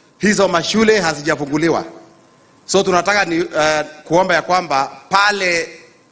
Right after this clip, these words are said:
Chesegon, Cheptulel tuweke K D F. Walikuja wiki moja, wiki mbili, amani ikarejea. So kuna mashule tano hazijafunguliwa. So tunataka niombe Mheshimiwa Rais tuweke,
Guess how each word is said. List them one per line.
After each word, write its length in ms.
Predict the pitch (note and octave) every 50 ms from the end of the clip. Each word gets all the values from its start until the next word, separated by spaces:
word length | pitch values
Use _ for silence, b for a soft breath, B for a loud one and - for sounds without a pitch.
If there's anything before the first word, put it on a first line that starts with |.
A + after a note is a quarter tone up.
| _ _ _ _
Chesegon, 580 | - A#3 A3 A3 G#3 F#3 C#3+ C#3 C#3+ F3 F#3 F#3 - - - - _ _ _ _ _ _
Cheptulel 760 | - - E3 D#3 - - - G#3+ A3+ G3+ E3 D3+ D#3 F3+ F#3+ - - - - - - _ _ _ _ _ _ -
tuweke 800 | E3 D#3+ D#3+ G3 G#3+ A3 G#3+ G#3+ G#3 G#3 G#3 G#3 G3+ G#3 - - - - - -
K 240 | - F#3 F#3 F#3+ F#3+
D 180 | D3 D3 D3 E3
F. 140 | D#3+ C#3 - - - - - - _ _ _ _ _ _ _ -
Walikuja 440 | D3 F3 F#3+ F#3+ F#3+ A#3 G#3+ A#3 A3
wiki 240 | A3 G#3 - F#3+
moja, 340 | F3+ F#3+ A3+ B3 A#3+ B3+ A#3+
wiki 260 | A3 G3+ - - F#3+
mbili, 480 | F3+ F3+ A3 B3+ C4 B3 C#4 C4+ B3+ - - - - - - -
amani 300 | G#2+ B2 C#3 D#3+ E3+ E3
ikarejea. 520 | D3+ C#3 B2+ B2 B2 B2 C#3+ C3+ G#2+ F#2 - - - - - _ _ _ _
So 160 | - - G#3
kuna 160 | - G3 G3 F#3
mashule 360 | F3+ F3+ - G3+ A3+ G3+ F3+
tano 360 | - - - G3+ G3 F3+ F3
hazijafunguliwa. 580 | D#3+ C#3+ D3+ B2+ B2+ C3 C3 C#3+ D3+ D3+ C#3 C3 - - - - _ _ _ _ _ _
So 160 | - - F3 F3
tunataka 320 | E3+ D#3+ D#3+ F3 F3 F3
niombe 280 | D#3 D#3 E3+ E3+ D#3+ D#3
Mheshimiwa 300 | C3+ C#3 - E3 D#3 C#3+
Rais 320 | D3+ D#3+ F3 F3 - - - - - - _ _ _ _ _
tuweke, 600 | - C3+ D#3+ F#3 F#3+ F#3 F3+ D#3+ D3+ D#3+ F#3